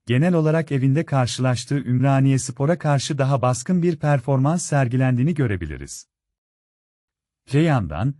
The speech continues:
Ümraniyespor'un deplasman performansları ve son maçlardaki golcülükleri dikkat çekerken, oyun kurma ve savunma anlamında ise bazı zaaflar sergilediği görülmekte. Hem Ümraniyespor'un gol atma potansiyeli hem de Ankara Gücü'nün ev sahibi avantajını dikkate aldığımızda,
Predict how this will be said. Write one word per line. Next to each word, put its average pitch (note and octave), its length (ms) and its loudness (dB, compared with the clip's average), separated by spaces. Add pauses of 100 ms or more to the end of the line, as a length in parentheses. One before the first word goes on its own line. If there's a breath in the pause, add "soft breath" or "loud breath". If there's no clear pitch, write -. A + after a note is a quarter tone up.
(120)
Ümraniyespor'un C#3 960 2
deplasman D3 580 0
performansları C#3 920 2
ve A#2+ 100 0
son E3 280 0
maçlardaki D3 720 0
golcülükleri C3 680 0
dikkat B2+ 340 -2
çekerken, E2+ 680 -6 (180)
oyun C3+ 280 4
kurma D3 340 0
ve E3 100 0
savunma C3+ 460 2
anlamında C#3+ 500 4
ise C3+ 360 -2
bazı A#2+ 340 0
zaaflar D3 460 0
sergilediği C3 680 0
görülmekte. F2 640 -2 (1400)
Hem F3 240 0
Ümraniyespor'un C#3+ 1000 2
gol D#3 160 2
atma D#3 320 0
potansiyeli B2+ 800 0
hem C3 260 2
de C3 100 0
Ankara D#3+ 440 0
Gücü'nün C#3 500 2
ev E3+ 140 -2
sahibi D3 480 0
avantajını C#3+ 680 0
dikkate B2 380 -4
aldığımızda, G#2 840 -2